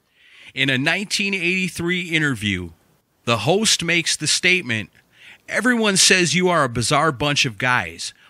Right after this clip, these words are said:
but I think you look like you're all-American and typical boys next door." To which Vinnie Vincent replies,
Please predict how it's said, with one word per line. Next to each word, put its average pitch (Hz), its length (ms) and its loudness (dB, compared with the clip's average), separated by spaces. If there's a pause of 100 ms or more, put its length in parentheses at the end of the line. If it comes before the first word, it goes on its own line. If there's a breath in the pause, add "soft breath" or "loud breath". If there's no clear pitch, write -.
but 123 120 -2
I 185 140 0
think 165 280 -4
you 170 140 -2
look 156 240 -2
like 151 220 0
you're 117 140 -2
all-American 143 920 0 (100)
and 92 180 -8
typical 143 500 -2
boys 131 440 -2
next 123 360 -2
door." 95 360 -2 (320 loud breath)
To 185 120 2
which 196 260 4
Vinnie 185 260 2
Vincent 165 460 2
replies, 110 720 0